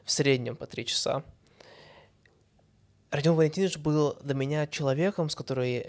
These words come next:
я мог обсуждать и спрашивать любые абстрактные темы, которые мне приходили в голову. М,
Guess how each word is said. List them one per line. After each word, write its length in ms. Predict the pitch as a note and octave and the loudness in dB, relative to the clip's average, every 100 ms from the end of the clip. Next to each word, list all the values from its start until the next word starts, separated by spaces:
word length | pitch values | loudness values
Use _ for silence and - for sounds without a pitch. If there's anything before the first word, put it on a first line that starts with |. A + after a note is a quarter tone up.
| - | -10
я 220 | C#3+ C3+ | -4 -2
мог 480 | C3+ C3+ C3 - - _ _ _ _ - - - | 0 0 -2 -4 -16 _ _ _ _ -20 -20 -10
обсуждать 840 | - - A#2 A#2 D#3 F3 F3 - | -8 -6 -8 -2 0 0 -4 -8
и 220 | - A#2 A2+ | -8 -8 -6
спрашивать 680 | - C3+ D3+ D#3+ C#3 B2 - - - - _ _ _ _ - - | -2 2 2 0 -4 -4 -8 -20 -20 -20 _ _ _ _ -20 -8
любые 460 | C#3 D3 F3+ F3+ C3+ | -4 0 4 6 6
абстрактные 580 | - - C#3 C#3 C3+ | 4 2 0 2 -2
темы, 280 | C3 E3+ F3+ | 0 0 0
которые 760 | E3 - C#3 A#2+ A#2+ A#2+ A#2 - _ - | -2 -6 -4 -2 0 -2 -4 -8 _ -8
мне 220 | C3 C3 | -4 -4
приходили 480 | - C3 A#2+ C3+ B2+ | -6 -6 -6 -6 -8
в 80 | |
голову. 460 | - B2 - - - _ - - - _ _ - | -4 -2 -2 -6 -12 _ -20 -20 -20 _ _ -10
М, 460 | B2+ B2+ A#2+ A2+ | -6 -4 -4 -6